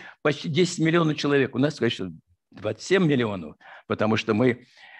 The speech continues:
отставали от них стран. Ведь не помните, как, э, перед, э, за, э, перед, э, э, м,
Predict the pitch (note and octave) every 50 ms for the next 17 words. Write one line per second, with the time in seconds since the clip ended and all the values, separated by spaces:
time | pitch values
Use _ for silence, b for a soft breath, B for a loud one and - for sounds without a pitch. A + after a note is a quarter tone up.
0 | B B B - - - - - C3 A2+ A#2 D#3 G3 G3+ F#3+ F#3 - F#3+ D#3+ D3+
1 | - - C3+ A#2 G#2 D2+ F2+ A#2+ B2+ - B2+ C3 B2+ - A3+ A3+ F3+ D3 - B2+
2 | A2+ - B2 A#2 G2+ A#2 A#2+ A#2 A2+ - B2+ B2+ B2 B2 C3 C3+ - - - -
3 | - G#2+ G#2+ - - C#3+ C#3+ C#3+ - B B B B - - - B2 A#2+ A#2+ A#2+
4 | B2 B2 - - A#2 G#2 D3 C#3+ - C#3 C3 B2 B2 - C#3+ D3 C#3+ - - -
5 | D#2 - - - G#2+ C3 C3+ B2+ C3 C#3+ B2+ - - C3+ B2 A#2 A#2 A2+ A2+ G#2+
6 | - -